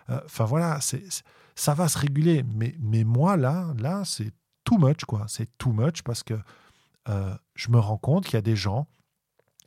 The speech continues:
qui m'envoient des messages et, et qui sont là complètement perdus parce que, parce qu'ils disent, « Ouais, mais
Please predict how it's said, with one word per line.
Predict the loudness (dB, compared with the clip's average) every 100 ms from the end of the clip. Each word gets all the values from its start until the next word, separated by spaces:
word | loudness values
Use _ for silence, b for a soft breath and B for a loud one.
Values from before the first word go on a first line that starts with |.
| -14
qui | 2
m'envoient | 4 4 4
des | 2
messages | 2 0 0 0 0 -2 -6
et, | -6 -8 B B
et | -12
qui | -6 -6
sont | 0 2
là | 2
complètement | 0 -2 -2 -2 -4
perdus | -2 -6 -6 -10
parce | -10 -12
que, | -8 -8 -8 B B
parce | -14 -10
qu'ils | -10
disent, « | -6 -4 -2
Ouais, | -2 0
mais | -2 -4 -10